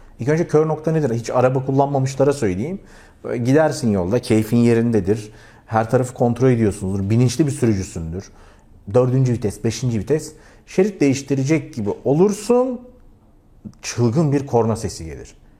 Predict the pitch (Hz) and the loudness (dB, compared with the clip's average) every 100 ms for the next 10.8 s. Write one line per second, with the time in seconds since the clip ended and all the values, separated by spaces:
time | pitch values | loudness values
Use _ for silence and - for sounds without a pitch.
0 | _ _ - 127 170 175 143 117 87 64 | _ _ -4 -2 0 0 0 2 -2 -6
1 | - - - _ _ _ _ _ _ - | -16 -20 -20 _ _ _ _ _ _ -6
2 | 110 156 165 - 117 123 117 113 107 104 | -2 0 2 2 2 2 2 2 0 -2
3 | - - _ _ - 135 - 135 131 123 | -12 -20 _ _ -8 -2 2 2 0 -2
4 | 107 101 101 104 143 113 147 143 123 101 | -2 -2 0 2 2 0 -2 0 0 0
5 | 76 - - - 85 80 90 139 302 294 | -4 -10 -16 -16 -14 -10 0 4 4 2
6 | - - - - - 120 202 107 101 92 | -6 -18 -20 -8 -4 -2 -2 -4 -4 -4
7 | 104 208 - 139 113 87 69 - - - | -6 -8 -4 0 0 0 -8 -12 -14 -14
8 | - - - - - 160 101 135 185 180 | -20 -20 -20 -10 0 0 2 -2 -4 -8
9 | - - - 143 - 220 - 143 135 127 | -20 -20 -10 -6 -2 -2 0 -2 0 0
10 | 123 123 131 143 113 90 80 | 2 4 4 4 2 0 -6